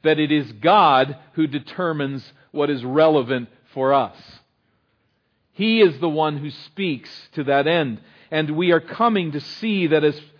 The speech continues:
a vital part of the God-breathed, inerrant Scriptures, the book of Leviticus steers us and steers our worldview down very specific paths of ultimate relevance. We need this book.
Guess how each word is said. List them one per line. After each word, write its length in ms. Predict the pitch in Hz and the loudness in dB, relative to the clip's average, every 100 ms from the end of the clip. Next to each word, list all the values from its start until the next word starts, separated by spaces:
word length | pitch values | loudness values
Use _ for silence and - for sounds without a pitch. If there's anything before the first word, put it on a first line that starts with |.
| _ | _
a 160 | 160 151 | -2 -2
vital 500 | 127 175 208 220 208 | 0 2 2 2 0
part 640 | - - 196 151 139 - | -4 -2 2 2 0 -4
of 100 | 156 | -8
the 80 | 143 | -8
God-breathed, 1000 | 131 120 175 208 208 139 160 147 143 131 - | -6 0 2 2 2 -2 -2 0 0 -4 -6
inerrant 600 | 185 185 - 175 175 185 | -6 -6 -4 -2 -2 -4
Scriptures, 580 | - - 156 147 156 127 | -12 -2 -2 -2 -6 -6
the 100 | 147 | -8
book 340 | 110 180 196 | -2 -2 0
of 120 | 208 | -2
Leviticus 600 | 185 175 143 139 131 143 135 - - - - | -2 -2 0 -2 -2 -4 -6 -14 -20 -20 -20
steers 560 | - - 226 247 196 139 | -16 -4 -2 0 0 2
us 440 | 143 143 - - _ _ _ | 2 0 -4 -20 _ _ _
and 160 | 165 160 | -8 -8
steers 560 | - - - 220 226 170 | -8 -12 -4 0 0 0
our 280 | 175 175 | 0 2
worldview 840 | 160 147 185 214 214 156 147 160 143 | 2 4 6 6 4 2 -4 -4 0
down 360 | 160 156 139 | 0 0 -2
very 420 | 135 185 226 240 | -2 0 0 -4
specific 960 | 214 - - 156 - - 226 220 233 - | -10 -12 -8 -8 -10 -2 -2 0 -2 -4
paths 520 | 170 160 135 139 139 - - - | -2 2 2 0 -2 -12 -20 -2
of 280 | 165 147 - | -2 0 2
ultimate 680 | 208 233 233 165 139 143 143 _ | 6 6 4 -4 -2 -4 -6 _
relevance. 640 | 151 170 185 175 131 95 92 - _ _ | 2 4 4 2 -4 -8 -14 -20 _ _
We 180 | 175 190 | -2 0
need 380 | 175 220 214 139 | 2 2 2 2
this 200 | 170 - | -2 -2
book. 400 | 170 170 123 | 2 2 0